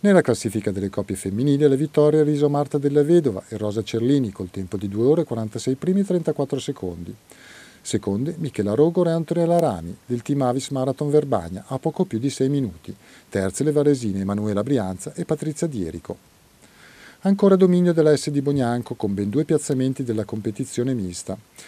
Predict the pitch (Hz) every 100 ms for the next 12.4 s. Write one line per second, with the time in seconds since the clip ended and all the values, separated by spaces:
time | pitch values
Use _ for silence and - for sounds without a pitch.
0 | - - 107 143 156 - 113 113 110 104
1 | 107 110 131 156 175 175 160 151 - 156
2 | 156 139 90 90 101 - 113 98 117 -
3 | 147 135 127 131 135 139 160 170 160 156
4 | 160 - - 110 101 98 - _ - 123
5 | 101 95 - 160 131 90 - - 98 107
6 | 139 143 165 185 175 147 117 104 110 165
7 | 156 180 170 127 139 143 - 82 - -
8 | - _ - - _ - 95 92 - 180
9 | 160 117 104 98 104 110 - 117 110 190
10 | - 185 175 175 170 160 160 139 104 95
11 | 110 151 175 - 127 - 127 110 151 151
12 | 151 160 92